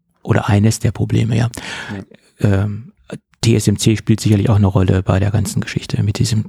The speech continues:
Speaker 2: Ja, wie
Speaker 1: Chips
Speaker 2: gesagt,
Speaker 1: und so
Speaker 2: was
Speaker 1: weiter.
Speaker 2: jetzt Lieferketten,
Speaker 1: Ja.
Speaker 2: Produktionskapazitäten et cetera betrifft, ein ganz anderes Thema. Aber ich denke, dass Apple, e-, e-,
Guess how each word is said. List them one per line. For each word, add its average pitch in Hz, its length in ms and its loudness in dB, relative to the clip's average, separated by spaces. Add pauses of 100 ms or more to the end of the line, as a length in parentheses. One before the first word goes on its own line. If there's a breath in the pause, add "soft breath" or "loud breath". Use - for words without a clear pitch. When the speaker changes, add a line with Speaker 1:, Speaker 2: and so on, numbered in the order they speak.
Speaker 2:
Ja, 104 300 0
wie - 20 -2
Speaker 1:
Chips 110 220 0
Speaker 2:
gesagt, 117 160 2
Speaker 1:
und 104 80 2
so - 100 -2
Speaker 2:
was - 80 0
Speaker 1:
weiter. 110 200 0
Speaker 2:
jetzt 101 180 -4
Lieferketten, 110 960 -2
Speaker 1:
Ja. 95 40 -10
Speaker 2:
Produktionskapazitäten 104 1600 0
et 95 80 -8
cetera 98 200 -2
betrifft, 98 360 -6
ein 110 80 -12
ganz 98 200 -4
anderes 98 360 -6
Thema. 98 340 -4 (520 loud breath)
Aber 95 220 0
ich 85 100 -6
denke, 110 380 0
dass - 480 -2 (260)
Apple, 117 540 0 (720)
e-, 120 60 2
e-, - 100 -4